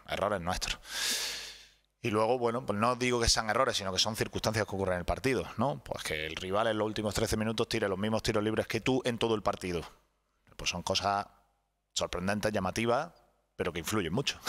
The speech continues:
<laughs> Sobre todo cuando va ganando de once o de trece y te tiren en tres minutos ocho tiros libres, ¿no? Y se mantenga un rival en el partido. O, eh, la falta antideportiva, no antideportiva del primer, del primer partido, ¿no? Que resulta que no antideportiva, pero,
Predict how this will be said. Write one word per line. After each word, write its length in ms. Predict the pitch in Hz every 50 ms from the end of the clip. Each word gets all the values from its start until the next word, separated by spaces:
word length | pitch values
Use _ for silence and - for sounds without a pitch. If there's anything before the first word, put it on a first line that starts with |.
| - - 123 - - -
<laughs> 400 | 127 - - - - - - -
Sobre 220 | - - 101 90 92
todo 160 | 101 95 101
cuando 200 | 107 110 101 95
va 60 | 98
ganando 280 | 98 101 104 107 107 107
de 100 | 107 113
once 220 | 127 127 - 98
o 40 | 98
de 120 | 110 113
trece 360 | - 127 127 - - 139 160 - - - - - - - -
y 100 | 104 98
te 100 | 107 98
tiren 280 | 107 117 117 110 104
en 80 | 98 92
tres 160 | - 104 95
minutos 260 | 101 104 98 101 98
ocho 160 | 95 - 107
tiros 180 | 92 95 92 92
libres, 300 | 117 151 131 107 90 95
¿no? 160 | 123 151 - - - _ _ _
Y 80 | _ 104
se 120 | - -
mantenga 360 | 87 87 87 - 98 98 92 95
un 220 | 98 98 95 101
rival 220 | 98 98 95 92
en 60 | 92 90
el 60 | 87
partido. 460 | 87 87 - 139 139 123 98 78 - -
O, 280 | 107 131 147 143 - - - - - - - - - - _
eh, 880 | 95 92 92 92 90 90 87 87 87 90 87 87 87 87 87 90 90 87 90 92 -
la 140 | - 95 -
falta 220 | 107 107 98 98
antideportiva, 680 | 92 95 87 95 95 - - 117 107 101 98 95 90 87 - - _ _ _ -
no 200 | 107 110 120 123
antideportiva 640 | 117 101 - 107 101 95 104 98 - 110 107 104
del 140 | 101 98 92
primer, 400 | - 95 98 98 98 90 92 - -
del 220 | 95 95 95 92
primer 280 | - 101 98 92 95 -
partido, 420 | - - - 139 147 135 101 85
¿no? 200 | 98 123 147 - - - _ _ _ -
Que 100 | 82 78
resulta 400 | 78 - - - 110 98 101 98
que 80 | 92
no 140 | 95 101 104
antideportiva, 640 | 101 98 107 107 95 107 104 - 123 120 135 139 139
pero, 340 | 135 123 113 101 101 92 -